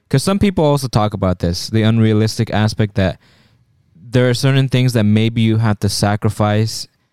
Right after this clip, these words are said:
And like, f-, let's say, for example, um,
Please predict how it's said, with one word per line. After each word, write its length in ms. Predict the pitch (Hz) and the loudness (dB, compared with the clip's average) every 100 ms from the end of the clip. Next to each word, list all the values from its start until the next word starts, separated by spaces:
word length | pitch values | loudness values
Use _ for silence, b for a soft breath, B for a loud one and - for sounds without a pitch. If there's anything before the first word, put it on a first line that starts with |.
| _ _ _ _ _ _ _ _ _ 120 | _ _ _ _ _ _ _ _ _ 0
And 440 | 110 101 95 95 - - | 2 2 2 -2 -6 -8
like, 140 | 110 104 | -4 -4
f-, 60 | - | -2
let's 220 | 110 110 | -2 -2
say, 220 | - 110 | 0 0
for 160 | 104 110 | 0 0
example, 560 | 101 104 98 101 95 90 | 0 0 0 0 0 0
um, 420 | 87 87 90 | 0 0 -2